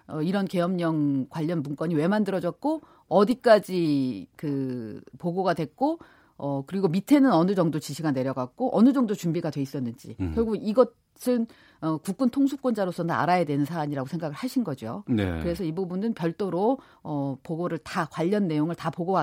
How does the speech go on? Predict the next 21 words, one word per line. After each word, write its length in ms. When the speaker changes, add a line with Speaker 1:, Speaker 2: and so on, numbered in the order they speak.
Speaker 1:
받겠다라는 720
거고요. 520
Speaker 2:
음. 260
Speaker 1:
결국 340
그동안에, 880
어, 480
청와대에서 680
이 240
보고와 340
관련해서 500
회색지대가 600
있었다. 480
두부로 560
무자르-, 480
이렇게 380
두부 340
자르듯 540
할 120
수-, 100
대목이 340
없-, 160